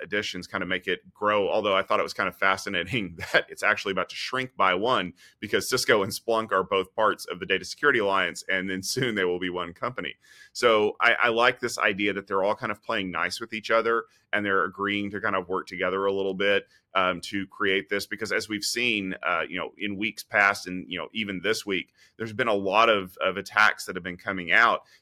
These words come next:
And one of the things that they're going after is this data. So the more you can protect it at rest,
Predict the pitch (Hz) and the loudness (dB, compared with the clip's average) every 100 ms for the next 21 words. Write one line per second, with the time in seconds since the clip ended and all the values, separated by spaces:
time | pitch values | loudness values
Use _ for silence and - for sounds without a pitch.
0 | _ 101 104 98 92 - 104 110 113 107 | _ -2 0 0 -4 -8 -6 -4 -2 -2
1 | 104 98 101 95 92 90 90 107 - 92 | -4 -4 -8 -8 -6 -2 2 2 0 -6
2 | - 110 110 95 - - 113 120 62 - | -2 -4 -4 -8 -6 0 2 4 0 -2
3 | 95 98 95 107 117 107 110 - - 104 | -4 -4 -4 -4 -4 -6 -10 -12 -2 0
4 | 104 101 82 80 87 104 110 80 - | 0 -2 -4 -4 2 4 4 2 -6